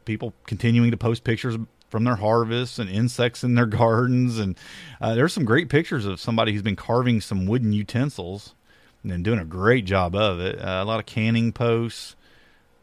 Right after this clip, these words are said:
uh, preserving posts, a lot of stuff going on right now. Um, so yeah, jump in there, check out the, uh, Homestead Front Porch. We'd be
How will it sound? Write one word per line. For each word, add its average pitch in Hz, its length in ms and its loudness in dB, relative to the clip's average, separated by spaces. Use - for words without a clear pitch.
uh, 87 140 -8
preserving 107 560 0
posts, 117 840 -2
a - 40 -2
lot 185 80 4
of 254 60 0
stuff 294 160 -4
going 240 200 2
on 240 140 2
right 127 140 0
now. 87 240 -6
Um, 101 580 2
so 110 220 0
yeah, 151 180 4
jump 185 280 0
in 202 140 0
there, 196 400 -4
check 160 320 2
out 165 320 0
the, 120 320 0
uh, 98 80 0
Homestead 165 520 0
Front 165 280 -4
Porch. 160 260 -2
We'd 104 200 -6
be 101 160 -6